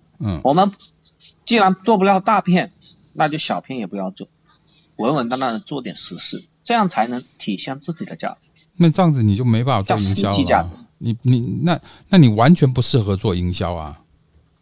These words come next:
Speaker 2: 啊，对，我就是不适合做营销，所以我才转。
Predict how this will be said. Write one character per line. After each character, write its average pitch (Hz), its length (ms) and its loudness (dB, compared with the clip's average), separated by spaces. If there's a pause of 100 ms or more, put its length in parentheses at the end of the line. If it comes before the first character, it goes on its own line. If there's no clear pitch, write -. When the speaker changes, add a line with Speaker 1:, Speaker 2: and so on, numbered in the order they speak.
(1400)
Speaker 2:
啊， 170 160 2
对， 135 340 0
我 135 180 0
就 190 120 2
是 185 160 2
不 165 140 -2
适 170 140 0
合 151 100 2
做 139 160 -2
营 120 160 -2
销， 120 220 0
所 - 200 -4
以 143 60 -2
我 120 100 -2
才 120 140 -4
转。 - 200 -8